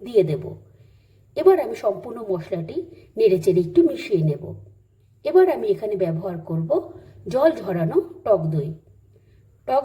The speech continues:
দই দেওয়ার পর আমি ভালো মতন আবার মশলাটি নাড়াচাড়া করে মিশিয়ে নেব। এবার আমি এই মশলার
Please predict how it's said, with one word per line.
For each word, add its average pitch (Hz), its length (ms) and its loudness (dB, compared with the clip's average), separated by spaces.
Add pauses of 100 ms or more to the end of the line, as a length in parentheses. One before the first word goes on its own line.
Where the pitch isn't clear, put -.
দই 381 160 10
দেওয়ার 180 320 0
পর 185 160 -2
আমি 190 120 -4 (120)
ভালো 269 240 -2
মতন 175 240 -4
আবার 165 300 -4
মশলাটি 165 440 -2 (340)
নাড়াচাড়া 175 440 2 (100)
করে 233 160 2 (460)
মিশিয়ে 247 380 0
নেব। 151 200 -2 (1300)
এবার 370 240 6 (140)
আমি 208 160 -4 (120)
এই 208 100 -8
মশলার 214 460 -4